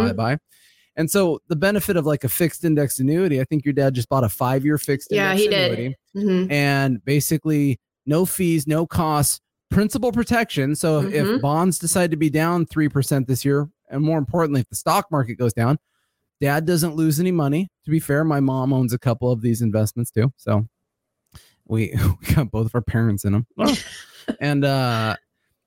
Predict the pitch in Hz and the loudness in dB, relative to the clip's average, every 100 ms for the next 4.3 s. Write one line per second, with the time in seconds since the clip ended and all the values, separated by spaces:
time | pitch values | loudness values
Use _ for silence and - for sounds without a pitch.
0 | _ 139 226 202 175 - 285 370 175 151 | _ -2 0 0 -2 0 0 0 0 0
1 | 180 185 - - 170 - 170 165 175 160 | -2 -4 -4 -2 -2 0 0 0 0 0
2 | 156 131 147 185 196 - 151 156 156 165 | 0 0 0 0 -2 -2 -2 0 0 0
3 | 285 330 247 156 160 170 285 285 440 403 | 0 0 -2 0 0 0 0 0 0 -2
4 | 285 208 170 | 0 0 0